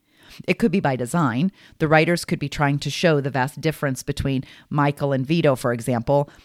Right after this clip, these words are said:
I couldn't even imagine anyone being in a room with Vito and having the nerve to raise their voice to him. We saw this in part one,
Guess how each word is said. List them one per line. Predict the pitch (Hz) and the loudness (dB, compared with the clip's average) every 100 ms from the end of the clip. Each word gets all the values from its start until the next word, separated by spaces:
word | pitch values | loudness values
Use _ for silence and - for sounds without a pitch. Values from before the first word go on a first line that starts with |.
| _ - | _ 2
I | 165 | 2
couldn't | 175 196 156 | 4 0 0
even | 139 | 0
imagine | 131 135 156 156 135 | 2 2 2 2 -2
anyone | - 147 151 135 | 0 0 2 0
being | 131 135 | 0 0
in | 135 | 0
a | 127 | 0
room | 139 139 | 0 2
with | 123 | 0
Vito | 113 139 170 143 117 | -2 -2 2 2 2
and | 95 147 | 0 -2
having | 135 143 135 131 | 0 -2 -2 -4
the | 117 | -4
nerve | 120 127 139 147 135 127 113 - _ - | -4 0 4 4 4 0 -6 -14 _ -4
to | 165 | -2
raise | 127 123 - | -2 -4 -2
their | 127 | -4
voice | 131 196 220 | 0 0 0
to | - 151 | -2 -4
him. | 123 - - _ _ _ _ _ _ _ - | -2 -6 -10 _ _ _ _ _ _ _ -8
We | 185 | -4
saw | 170 - 202 | -4 0 2
this | 226 240 | 2 -2
in | 175 | -4
part | 160 - 143 | -4 -2 -2
one, | 127 139 113 98 | -2 -2 -2 -4